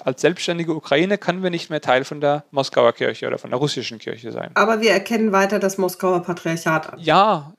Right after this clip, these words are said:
Speaker 1: im Prinzip schon, aber nicht als das Oberhaupt für die orthodoxen Christen in der Ukraine. Ähm,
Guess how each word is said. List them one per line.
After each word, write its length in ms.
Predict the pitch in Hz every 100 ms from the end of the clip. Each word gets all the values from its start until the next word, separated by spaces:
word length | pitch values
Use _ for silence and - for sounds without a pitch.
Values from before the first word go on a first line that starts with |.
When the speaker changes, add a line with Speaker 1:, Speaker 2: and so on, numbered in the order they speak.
| _
Speaker 1:
im 260 | - 190 156
Prinzip 420 | 185 160 254 -
schon, 360 | 214 240 143 -
aber 180 | - 139
nicht 320 | 143 151 -
als 380 | - 143 147 -
das 220 | - 147
Oberhaupt 880 | - 185 156 135 143 - - - - _ _ _ _ -
für 300 | - - 147
die 100 | 147
orthodoxen 640 | 160 151 139 - 147 147 _ _ _ -
Christen 320 | 143 - 156
in 100 | 143
der 60 |
Ukraine. 380 | 147 185 175 117 _ - - - _ _ _ _ -
Ähm, 260 | 139 139